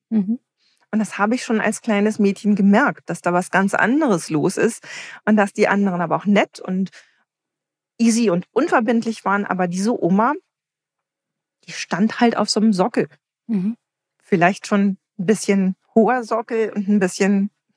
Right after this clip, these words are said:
Speaker 2: krasse Anbetung von der kleinen <laughs> Stefanie, aber es ist eben so, dass die eine besondere Bedeutung in meinem Leben hatte. Und vielleicht kommt daher auch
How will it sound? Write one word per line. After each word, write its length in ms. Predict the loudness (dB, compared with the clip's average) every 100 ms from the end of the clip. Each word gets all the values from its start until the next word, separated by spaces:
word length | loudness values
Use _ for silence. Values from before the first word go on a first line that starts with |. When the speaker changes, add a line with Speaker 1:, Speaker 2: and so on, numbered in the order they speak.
| _
Speaker 2:
krasse 340 | -2 0 2 0
Anbetung 600 | 0 0 0 0 0 0
von 200 | -2 2
der 120 | 0
kleinen 320 | 0 -2 0
<laughs> 20 |
Stefanie, 600 | 0 0 0 -4 -8 -4
aber 180 | -2 -2
es 160 | -4 -6
ist 360 | -2 -2 -4 -6
eben 280 | -4 -2 -4
so, 260 | -4 -6 -8 -16 -20 -20 _
dass 160 | -8 -2
die 100 | 2
eine 100 | 4
besondere 380 | 4 2 2 2
Bedeutung 440 | 2 2 2 -2
in 120 | -4
meinem 240 | -6 -4 -4
Leben 320 | -2 -2 0
hatte. 320 | 0 -2 -2
Und 320 | -2 -2 -2 -6 -20 -20 -20 -20 _ _ _ _ _ _ _ _
vielleicht 560 | 2 6 6 4 -2
kommt 240 | -4 -2 0
daher 360 | 0 0 -2
auch 300 | -2 0 -2